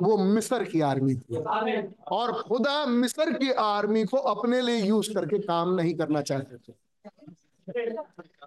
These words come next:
Speaker 1: इसलिए जरूरी था कि मूसा मिस्र की आर्मी को छोड़ के बाहर आए। तो भाई, हम क्या कहते हैं, जब खुदा ने मूसा को मिस्र रूपी कैंप से,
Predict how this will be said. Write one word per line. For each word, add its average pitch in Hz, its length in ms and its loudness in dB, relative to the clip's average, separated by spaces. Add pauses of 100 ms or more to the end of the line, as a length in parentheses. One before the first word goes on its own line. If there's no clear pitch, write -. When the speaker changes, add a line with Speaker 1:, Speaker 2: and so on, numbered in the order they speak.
(120)
Speaker 1:
इसलिए 185 300 0
जरूरी 180 360 2
था 175 180 0
कि 170 160 2
मूसा 220 680 2
मिस्र 202 420 2
की 185 120 2
आर्मी 160 460 2
को 156 120 2
छोड़ 147 240 2
के 165 100 0
बाहर 143 360 2
आए। 120 260 -2 (2000)
तो 139 60 0
भाई, 147 180 2
हम 165 140 0
क्या 165 120 0
कहते 170 280 -2
हैं, 196 240 0 (180)
जब 220 440 0
खुदा 214 720 0
ने 180 480 2
मूसा 175 800 2
को 151 340 4
मिस्र 196 460 2
रूपी 226 460 0
कैंप 202 380 -2
से, 175 360 2